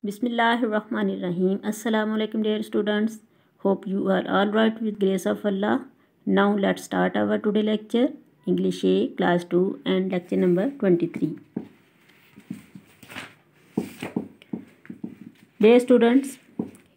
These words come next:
यूनिट नंबर सेवनटीन की रीडिंग की है। आज हम इसके वर्ड्स मीनिंग्स करेंगे।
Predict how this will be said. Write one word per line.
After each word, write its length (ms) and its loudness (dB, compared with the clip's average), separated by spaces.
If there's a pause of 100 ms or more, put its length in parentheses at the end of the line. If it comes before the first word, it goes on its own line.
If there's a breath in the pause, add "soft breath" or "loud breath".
(160)
यूनिट 320 6
नंबर 300 4
सेवनटीन 640 0
की 180 -2
रीडिंग 280 -2
की 240 2
है। 200 4 (1000 soft breath)
आज 260 2
हम 160 0
इसके 360 0 (880 soft breath)
वर्ड्स 400 2
मीनिंग्स 300 0
करेंगे। 420 -6